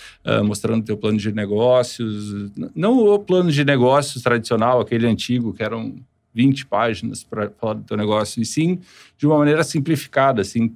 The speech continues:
como tu pretende chegar, que dor tu tá atacando, qual é o tamanho do mercado, quem são os empreendedores, principalmente nesse estágio inicial. Mandamos isso, mandamos um pitch em inglês, né, que é o,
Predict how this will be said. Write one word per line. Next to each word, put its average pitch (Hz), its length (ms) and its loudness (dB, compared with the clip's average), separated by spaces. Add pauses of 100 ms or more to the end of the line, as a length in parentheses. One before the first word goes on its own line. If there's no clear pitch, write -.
(120)
como 151 240 0
tu 143 140 -8
pretende 135 460 0
chegar, 117 340 0
que 120 100 -18
dor 120 220 -2
tu - 100 -16
tá 127 120 2
atacando, 120 800 0 (440)
qual 127 240 4
é 135 200 6
o 135 100 4
tamanho 127 280 2
do 127 80 2
mercado, 123 800 2
quem 156 140 0
são 143 220 0
os 127 100 0
empreendedores, 127 960 2
principalmente 139 520 -2
nesse 123 220 -2
estágio 123 360 0
inicial. 110 520 -2 (1800)
Mandamos 117 360 4
isso, 170 400 2 (100)
mandamos 131 400 2
um 127 100 2
pitch 147 380 -2 (100)
em 147 140 2
inglês, 151 400 4
né, 127 260 0
que 123 120 -2
é 110 140 4
o, 101 520 2